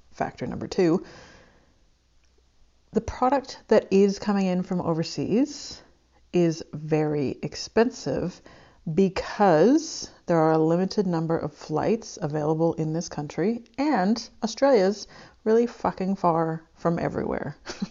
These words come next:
<laughs> Sometimes we seem to forget that minor little detail, but it takes a long time and a lot of fuel to get anything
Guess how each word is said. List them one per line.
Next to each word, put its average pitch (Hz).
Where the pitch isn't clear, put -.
<laughs> -
Sometimes 202
we 202
seem 196
to 185
forget 208
that 170
minor 160
little 160
detail, 165
but 202
it 220
takes -
a 156
long 156
time 165
and 156
a 143
lot 147
of 147
fuel 170
to 185
get 147
anything 180